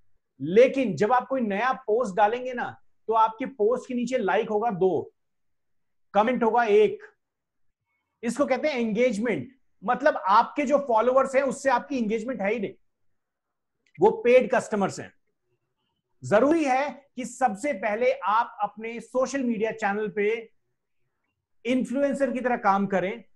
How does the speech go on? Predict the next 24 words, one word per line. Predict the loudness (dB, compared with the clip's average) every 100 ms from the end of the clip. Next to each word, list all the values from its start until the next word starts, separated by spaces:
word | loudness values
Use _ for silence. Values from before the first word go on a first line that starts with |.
| _ _
और | 4 6 4 0 -8 0
organic | 2 2 0 0 -4 -14 _ _ _ _ _ _
flow | 4 6
लेके | 6 2 -2
आए। | -6 -8 -16 _ _ _ -14
इसका | -6 -4 -4 -6 _ _ -6
तरीका | -4 -2 -2
क्या | 0 0
है, | 0 -2
कैसे | -4 -2 -2 0
करते | -2 -2 -2
हैं, | -4
सारी | -2 -2
चीजों | -4 -6
पे | -4
हम | 2
बात | 2 2
करेंगे। | 0 -2 -2
सबसे | -2 0 0
पहले | 0 -2
हम | -6
उठाएंगे | -12 -4 -4 -2 -4 -4
Facebook | -8 -6 -6
से। | -8 -16